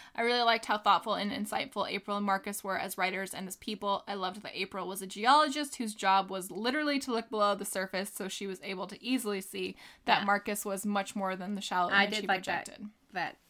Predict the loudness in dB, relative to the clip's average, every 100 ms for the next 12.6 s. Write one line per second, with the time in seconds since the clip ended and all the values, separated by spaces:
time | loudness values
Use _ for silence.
0 | _ -16 -14 -14 -14 -10 -10 -10 -12 -14
1 | -16 _ 0 2 0 -8 _ _ _ _
2 | -2 0 0 2 0 0 -4 -12 -4 -4
3 | -4 -8 -6 -6 -6 -8 -8 -10 -8 -6
4 | 0 -2 -2 -14 _ _ 0 2 2 0
5 | -12 -4 -2 0 0 0 -2 -4 -4 -10
6 | -10 -8 -6 -6 -6 -6 -6 -6 -6 -4
7 | -2 -2 0 -2 -2 -6 -4 -4 -2 -2
8 | -4 -6 -12 -12 -10 -6 -4 0 0 0
9 | -8 -8 -6 -6 -6 -6 -6 -6 -6 -8
10 | -8 -10 -12 -10 -8 -8 -2 -2 -2 -10
11 | -12 -12 -12 -10 -12 -12 -12 -12 -12 -12
12 | -12 -14 -14 -10 -10 -10